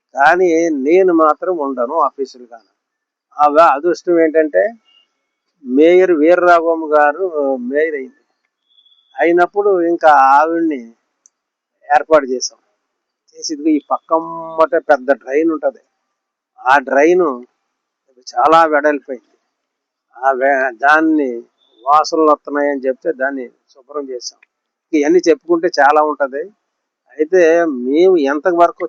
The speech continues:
చెయ్యాలో అంతవరకు కా-, నేను కానీ శంకర్రావు గారు కానీ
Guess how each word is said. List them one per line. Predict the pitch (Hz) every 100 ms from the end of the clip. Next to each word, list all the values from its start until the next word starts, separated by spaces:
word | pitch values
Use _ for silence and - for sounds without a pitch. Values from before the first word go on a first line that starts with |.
| -
చెయ్యాలో | 151 147 143 139 156 127 - _ _ _ _ _ _
అంతవరకు | 139 139 160 156 151 175
కా-, | - 151 143
నేను | 135 156 151
కానీ | 139 143 170 151 117 _ _ _ _ _ _ _ -
శంకర్రావు | 143 139 147 147 143
గారు | 143 139
కానీ | 117 143 160 127